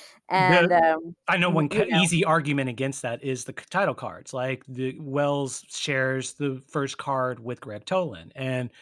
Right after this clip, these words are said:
Speaker 1: Mankiewicz supposedly went to the Screenwriters Guild about this and was gonna arbitrate, but didn't. But then when they came back to it, Wells gave Mankiewicz front billing o-, over him.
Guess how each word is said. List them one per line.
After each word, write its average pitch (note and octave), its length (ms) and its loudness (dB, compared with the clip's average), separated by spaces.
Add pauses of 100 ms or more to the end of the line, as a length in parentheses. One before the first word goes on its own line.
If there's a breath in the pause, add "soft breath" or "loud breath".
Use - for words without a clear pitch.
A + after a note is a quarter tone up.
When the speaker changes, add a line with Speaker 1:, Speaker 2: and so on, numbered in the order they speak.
(240 loud breath)
Speaker 1:
Mankiewicz D3+ 540 2
supposedly D3 600 -2
went C#3+ 200 -4
to C#3+ 80 -12
the D3 60 -6
Screenwriters D#3 800 -4
Guild D#3+ 420 0
about D#3 340 -2
this D#3+ 220 -2
and C3+ 260 -4 (240 loud breath)
was E3 240 2
gonna F#3+ 160 -2
arbitrate, F3+ 500 -2
but A2 120 -10 (100)
didn't. F3+ 400 -6 (220 soft breath)
But D3+ 160 -4
then E3+ 220 -2
when D#3 220 0
they C#3 100 0
came D3 220 -4
back D#3+ 220 2
to C#3 160 -2
it, C3 100 -6 (220 loud breath)
Wells D#3+ 560 -2 (640)
gave D3 280 0
Mankiewicz D3 580 -2
front C3 300 -4
billing A#2+ 540 -6
o-, B2+ 180 -8
over C#3 340 -6
him. F2 220 -20